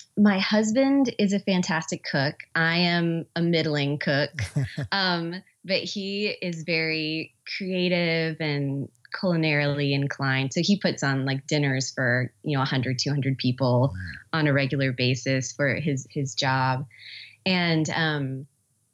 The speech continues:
Speaker 1: so as we were trying to figure out, "Okay, how can we bring the liturgical year into our home?" we were looking for resources, and there's a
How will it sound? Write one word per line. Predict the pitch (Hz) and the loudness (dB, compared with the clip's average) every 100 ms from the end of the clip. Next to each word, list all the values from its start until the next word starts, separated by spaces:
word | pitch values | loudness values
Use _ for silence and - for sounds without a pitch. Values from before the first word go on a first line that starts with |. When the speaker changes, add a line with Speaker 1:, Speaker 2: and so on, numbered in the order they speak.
| _ - - _ _ | _ -20 -20 _ _
Speaker 1:
so | - - 196 180 165 - | -8 0 2 2 0 0
as | 175 190 190 | 0 0 -2
we | 190 | -4
were | 160 160 | -4 -6
trying | 143 180 160 | -6 -6 -6
to | 151 | -6
figure | 147 156 | -6 -2
out, | 139 190 | -2 -4
"Okay, | 180 | -6
how | 147 175 180 | -4 -2 -4
can | 226 | -2
we | 233 | -2
bring | 202 185 | -2 0
the | 180 | 0
liturgical | 175 165 156 - | 0 -2 -4 -2
year | 156 151 | 0 0
into | 147 151 | 0 0
our | 151 | 0
home?" | - 156 147 143 143 143 - - - _ | 0 2 4 4 2 0 -8 -20 -20 _
we | 175 160 | 4 4
were | 160 | 6
looking | 160 - 175 | 4 4 2
for | - 151 | 4 2
resources, | 143 143 151 147 - 143 143 139 - | 2 2 2 2 2 2 2 0 0
and | 160 151 143 139 - _ _ _ _ _ | 2 4 4 2 -2 _ _ _ _ _
there's | 214 | 4
a | 202 | 4